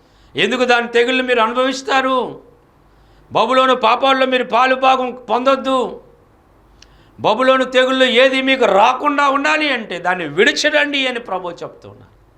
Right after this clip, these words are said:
ఈరోజు లోక పాపంతో పాలిభాగం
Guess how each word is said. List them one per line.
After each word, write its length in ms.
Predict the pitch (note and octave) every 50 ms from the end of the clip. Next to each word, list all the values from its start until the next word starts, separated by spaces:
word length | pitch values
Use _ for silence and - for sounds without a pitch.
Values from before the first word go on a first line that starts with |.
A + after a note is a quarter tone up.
| _ _ _ _ _ _ _ _ _ _ _ _ _ _ _ _ _ _ _ _ - A2
ఈరోజు 460 | A2+ C#3 D3+ D3+ D3 C#3+ - - - - - - - - - _ _ _ _ _ _ - _ _ _ - - - - - - -
లోక 240 | A2+ D3 D3+ D#3+ D3+ D3 D3+
పాపంతో 460 | D3+ D#3+ D#3 E3+ E3+ E3+ E3+ - F3 E3 C3+ A#2 - - _ _ -
పాలిభాగం 500 | A2+ B2+ D3 E3 D3+ D3+ C#3+ C#3 C#3